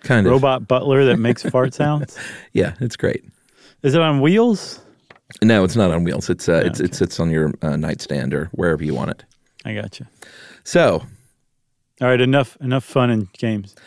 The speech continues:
Speaker 1: Yeah, I, we should talk a little bit about the causes of anorexia, because this is one of the more confounding, um, well, I mean, a lot of mental health disorders are, are confounding in this way, actually, but we don't know the cause of it. Um,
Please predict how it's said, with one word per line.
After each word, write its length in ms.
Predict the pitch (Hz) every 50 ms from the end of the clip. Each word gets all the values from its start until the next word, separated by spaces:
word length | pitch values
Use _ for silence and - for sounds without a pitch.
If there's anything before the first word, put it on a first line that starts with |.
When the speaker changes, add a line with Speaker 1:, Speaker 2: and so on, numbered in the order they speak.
| - - _ _
Speaker 1:
Yeah, 480 | - 170 185 165 131 107 95 98 90 120 - -
I, 40 | 135
we 100 | 135 180
should 160 | - - 190
talk 180 | - 185 160 -
a 60 | 156
little 180 | 135 135 131 127
bit 160 | 120 120 110
about 280 | 107 92 104 104 101
the 80 | - 92
causes 500 | - - 104 107 107 101 - 98 87 90
of 80 | 92 87
anorexia, 580 | 87 92 90 90 87 85 85 - - 92 85
because 400 | 85 90 - - 92 90 87 -
this 220 | - 127 120 - 131
is 120 | 120 107
one 140 | 117 120 110
of 80 | 104 101
the 60 | 101
more 220 | 98 98 98 95
confounding, 800 | - - 101 92 - - 95 95 98 101 95 95 92 87 87 85 - - - - - - - - - _ _ _ -
um, 480 | - 92 90 87 85 82 82 80 - - _ _ _ _ - - - _ _ _ _
well, 120 | - 87 90
I 60 | 123
mean, 140 | 120 120 113
a 60 | 107
lot 220 | 107 113 117 117
of 80 | 113 95
mental 260 | 95 95 85 - 95
health 160 | 87 92 92
disorders 560 | - - 85 - - 90 85 82 82 78 - -
are, 180 | 87 82 76 -
are 100 | - 82
confounding 520 | 80 - - 85 - 85 85 82 80 80 82
in 80 | 82
this 160 | 82 80 - -
way, 180 | 82 78 76
actually, 380 | 78 80 - - - 85 82 82
but 220 | 78 90 90 - - - - - _ -
we 80 | 117 117
don't 200 | 131 156 - -
know 240 | 120 117 120 120 113
the 100 | 110 95
cause 320 | - - 104 107 101 -
of 120 | 92 80 73
it. 160 | 71 - - _ _ - - - - - - _ _ _ -
Um, 540 | - 95 95 92 87 87 87 85 87 87